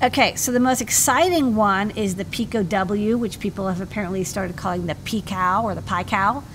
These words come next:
um, because it's Pico with a W at the end.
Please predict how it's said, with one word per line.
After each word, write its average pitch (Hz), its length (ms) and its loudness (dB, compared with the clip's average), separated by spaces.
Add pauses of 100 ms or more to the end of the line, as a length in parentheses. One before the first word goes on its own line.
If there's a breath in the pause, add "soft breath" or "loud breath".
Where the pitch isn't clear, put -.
(480 loud breath)
um, 202 640 6
because 196 400 0
it's - 280 -8
Pico 190 300 -6
with 180 140 -4
a - 20 -6
W 175 240 -4
at 190 80 -4
the 226 100 -2
end. 269 220 -2